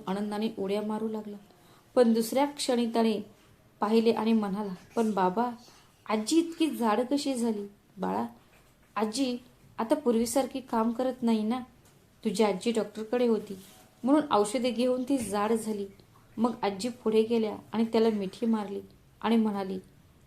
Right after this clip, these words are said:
"माझा सोनू किती बारीक झाला आहे." आजीने तसेच केले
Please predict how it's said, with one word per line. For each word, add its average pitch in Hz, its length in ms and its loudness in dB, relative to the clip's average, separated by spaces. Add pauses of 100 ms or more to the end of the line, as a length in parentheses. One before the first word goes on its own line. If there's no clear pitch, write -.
(100)
"माझा 190 300 -2
सोनू 220 420 2
किती 247 280 -2
बारीक 269 280 2
झाला 208 300 -2
आहे." 196 220 -8 (600)
आजीने 214 540 2
तसेच 226 300 -2
केले 208 360 -2